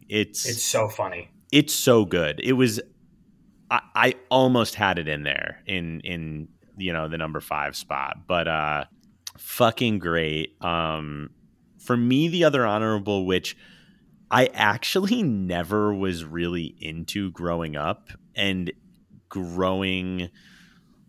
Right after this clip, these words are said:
Speaker 1: older now and having seen it again a couple times, I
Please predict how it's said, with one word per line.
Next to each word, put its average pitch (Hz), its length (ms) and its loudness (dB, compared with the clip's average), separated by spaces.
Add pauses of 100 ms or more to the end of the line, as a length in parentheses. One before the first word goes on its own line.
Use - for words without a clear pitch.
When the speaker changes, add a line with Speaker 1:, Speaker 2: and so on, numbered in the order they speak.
(300)
Speaker 1:
older 113 480 8
now 87 360 0
and 87 160 -6
having 92 260 -2
seen 107 340 -4
it 98 120 -2
again 82 280 -4
a 80 60 -6
couple 87 300 -6
times, 82 500 -6 (120)
I 85 360 -4